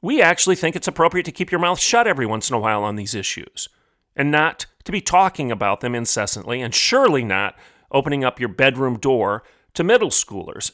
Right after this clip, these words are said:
and telling them what you do. So in this note from this mom, she says that this teacher was telling middle school students that he was bisexual, and he talked about what he did with his wife all the time.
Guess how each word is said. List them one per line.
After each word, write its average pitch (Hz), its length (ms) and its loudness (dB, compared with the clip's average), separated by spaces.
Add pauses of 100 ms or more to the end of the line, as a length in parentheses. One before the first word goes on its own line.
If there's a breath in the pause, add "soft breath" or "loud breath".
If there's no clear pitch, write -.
and 135 80 -6
telling 170 320 2
them 185 260 0
what 143 200 -2
you 165 80 -6
do. 190 420 -6 (880)
So 147 220 0
in 151 180 -2
this 220 220 2
note 139 240 2
from 147 160 -4
this 185 200 -4
mom, 107 400 -2 (300)
she - 200 -6
says - 520 0
that 127 140 -10
this 156 200 -2
teacher - 640 -8
was 135 220 -4
telling 135 380 -2
middle 220 240 0
school 196 340 -4
students 113 540 -4
that 117 140 -4
he 151 100 -4
was 117 160 -2
bisexual, 143 840 -4 (340 soft breath)
and - 60 -6
he 156 60 -4
talked 151 280 2
about 131 360 0 (220 soft breath)
what 147 160 2
he 139 60 0
did 127 180 0
with 123 160 -2
his 113 280 -4
wife 107 480 -4 (120)
all 87 160 -8
the 98 100 -16
time. - 400 -16